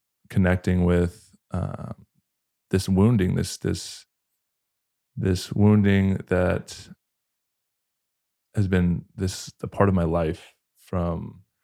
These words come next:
childhood with my relationship with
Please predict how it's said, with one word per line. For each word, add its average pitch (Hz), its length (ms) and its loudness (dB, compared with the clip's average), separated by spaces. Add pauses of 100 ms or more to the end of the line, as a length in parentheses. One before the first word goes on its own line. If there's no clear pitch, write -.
(460)
childhood 87 680 0 (180)
with 90 420 -2
my 87 80 -4
relationship 87 360 -2
with 85 80 -2